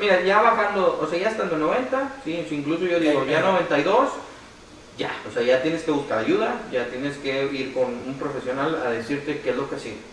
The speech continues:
Speaker 1: ¿sí? Este, porque verdaderamente sí, a veces la gente ya va cuando anda muy ponchada, ya va al ochenta, al setenta, cuando ya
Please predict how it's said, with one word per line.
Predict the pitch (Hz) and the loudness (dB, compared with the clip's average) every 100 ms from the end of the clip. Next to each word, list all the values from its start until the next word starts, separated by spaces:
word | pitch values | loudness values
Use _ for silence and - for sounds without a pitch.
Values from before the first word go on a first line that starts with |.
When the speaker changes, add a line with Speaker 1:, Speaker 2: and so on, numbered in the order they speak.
| - | -10
Speaker 1:
¿sí? | 139 165 - - - - - | -6 -4 -6 -14 -16 -12 0
Este, | 127 120 - 127 117 113 120 | 2 2 -2 0 2 2 2
porque | 127 127 | 0 4
verdaderamente | 123 120 120 123 147 151 147 160 | 4 4 2 2 2 0 -2 -4
sí, | - - 131 139 143 | -6 -8 -6 -2 0
a | 127 | 2
veces | 123 143 | 0 0
la | 139 | -2
gente | - 123 120 131 | -2 -6 -6 -4
ya | 117 120 | 0 0
va | 120 - - | 0 -2 -2
cuando | 127 123 123 113 | -4 -2 -4 -4
anda | 117 120 123 120 | -4 -2 -2 -2
muy | 120 127 | -6 -8
ponchada, | 127 131 135 135 131 139 135 - - - 127 | -6 -6 -4 0 2 2 0 -2 -12 -6 0
ya | 123 | 2
va | 127 | 4
al | 131 | 4
ochenta, | 135 135 131 139 - 139 | 2 4 2 2 0 0
al | - | 0
setenta, | 123 - 113 120 143 139 131 | -2 -2 -6 -4 -4 -4 -4
cuando | 127 - - | -6 -4 -6
ya | 151 | -4